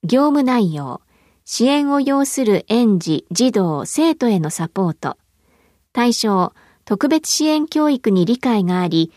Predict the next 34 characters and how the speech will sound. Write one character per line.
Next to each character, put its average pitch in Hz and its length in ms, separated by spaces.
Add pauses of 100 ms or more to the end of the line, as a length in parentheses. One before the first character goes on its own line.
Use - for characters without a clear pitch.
(260)
心 330 260 (260)
身 226 40
と 240 160
も 254 140
に 233 180
健 254 340
康 247 200
で 226 240
意 175 140
欲 254 220
的 240 280
な 208 160
方。 170 360 (540)
資 - 140
格 294 240
は 277 140
問 208 200
い 202 40
ま 202 100
せ 190 220
ん。 - 80 (760)
募 208 120
集 320 260
人 339 240
数 254 180
は 196 240 (220)
全 240 260
体 226 240
で 202 140
二 175 180
十 285 220
人 269 240
程 202 260
度。 139 160